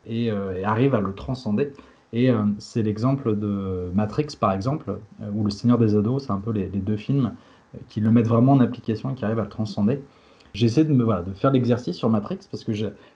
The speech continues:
j'avais lu, euh, notamment dans un autre Rokirama que c'était un cas d'école. Et, euh, du coup, je me suis dit, « Bah voilà, qu'est-ce qui se passe si je m'amuse à, à, à décliner les douze étapes de la version française, euh, du monomythe sur, euh, Matrix ? »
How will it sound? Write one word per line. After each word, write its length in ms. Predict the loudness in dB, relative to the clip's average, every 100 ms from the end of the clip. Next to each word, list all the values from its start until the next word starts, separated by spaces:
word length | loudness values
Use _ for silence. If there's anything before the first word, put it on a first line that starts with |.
| -4
j'avais 380 | 2 4 6 4
lu, 220 | 4 4
euh, 100 | 4
notamment 400 | 2 0 -2 -2
dans 180 | -2 -2
un 100 | -2
autre 240 | -2 -2
Rokirama 540 | -4 0 0 0 0
que 160 | -4 -6
c'était 420 | -8 -10 -6 -6
un 120 | -6 -4
cas 140 | -2
d'école. 480 | -2 0 0 -2 -6 -16 -20 -20 -8 2
Et, 160 | 4
euh, 40 | 4
du 120 | 2
coup, 140 | 0
je 100 | 0
me 40 | 0
suis 140 | 0
dit, « 40 | 0
Bah 120 | 0
voilà, 180 | -2 -4
qu'est-ce 180 | -8 -6
qui 140 | -8
se 80 | -2
passe 300 | 0 0 -2
si 100 | -4
je 140 | 0
m'amuse 580 | 2 2 0 0 -2 -2
à, 220 | -2 -2
à, 440 | -4 -2 -2 -2 -4
à 60 |
décliner 500 | 2 2 2 2 4
les 160 | 4 2
douze 280 | 2 2 4
étapes 360 | 4 0 -2 -16 _ _ _ _
de 60 | -2
la 100 | 0
version 320 | -2 -2 -4
française, 580 | -2 -2 0 0 0 -6 -12 _ _ _ -8
euh, 300 | -6 -4 -4
du 320 | -4 -2 2
monomythe 480 | 4 4 4 0 -4
sur, 320 | 2 2 2
euh, 60 | 0 -4
Matrix ? » 320 | -2 -2 -4